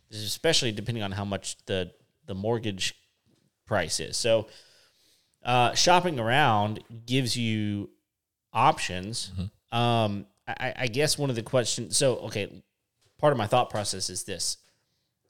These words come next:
Speaker 1: Most realtors have a preferred lender.
Speaker 2: Mm-hmm.
Speaker 1: And many times it's for a couple of reasons, in my, from what I can tell.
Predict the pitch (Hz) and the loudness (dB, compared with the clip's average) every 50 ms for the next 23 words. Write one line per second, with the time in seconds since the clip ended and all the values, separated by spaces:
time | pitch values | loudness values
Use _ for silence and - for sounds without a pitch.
0 | _ _ _ _ _ _ _ _ _ 117 120 127 135 139 147 170 185 170 - - | _ _ _ _ _ _ _ _ _ -20 -18 -10 2 6 8 8 8 8 4 0
1 | 113 131 135 131 127 127 - 104 92 90 87 - - - 110 113 110 104 98 - | -4 0 2 2 2 0 0 -4 -4 -4 -4 -6 -2 2 2 2 2 2 -2 -2
2 | - - 98 87 - - - - 127 113 113 110 107 107 104 98 101 - - - | -4 -6 -6 -8 -8 -12 -4 0 2 4 4 4 4 2 0 0 -4 -10 -10 -10
3 | 98 95 92 90 85 73 67 50 50 - 92 92 87 87 90 92 _ _ _ _ | -6 -4 -4 -4 -4 -8 -8 -10 -10 -10 -8 -6 -4 -4 -4 -4 _ _ _ _
4 | - 117 117 120 123 123 127 135 139 143 143 147 151 160 175 190 202 190 147 - | -6 -4 -2 -2 -2 -2 -2 -2 0 0 0 0 0 0 0 0 -2 -4 -6 -4
5 | - 113 104 101 101 98 98 101 98 - - - 113 110 - - - 123 117 117 | -2 0 0 2 2 0 0 -2 -6 -8 -8 -8 -8 -8 -8 -10 -8 -6 -4 -4
6 | 107 - - 104 - - 113 104 95 98 87 85 78 - - 58 62 76 - - | -4 -2 -4 -4 -2 -2 -4 -4 -4 -4 -8 -8 -8 -8 -12 -14 -12 -12 -14 -12
7 | - - 104 101 95 92 95 - - - 107 104 107 110 107 104 101 101 - 101 | -10 -10 -8 -4 -4 -4 -4 -6 -8 -10 -8 -4 -2 2 2 4 2 2 0 -4
8 | 95 92 - 90 73 62 - - | -12 -10 -8 -6 -6 -6 -8 -12